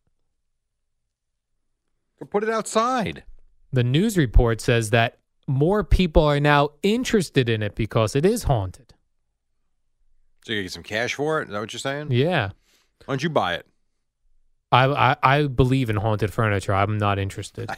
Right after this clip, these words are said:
Speaker 1: believe in haunted furniture.
Speaker 2: I do. I think th-, I do think, like, I've been in some, like, um,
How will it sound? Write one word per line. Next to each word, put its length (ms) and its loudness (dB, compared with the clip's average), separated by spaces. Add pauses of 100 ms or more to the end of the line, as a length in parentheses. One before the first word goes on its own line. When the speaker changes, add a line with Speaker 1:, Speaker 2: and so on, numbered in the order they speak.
(160)
Speaker 1:
believe 360 -14
in 140 -14
haunted 360 -12
furniture. 420 -12
Speaker 2:
I 80 6
do. 360 2 (960)
I 120 6
think 260 0
th-, 120 2
I 80 2
do 180 0
think, 280 -2
like, 180 2
I've 180 0
been 140 -2
in 220 0
some, 260 0
like, 260 0
um, 440 -4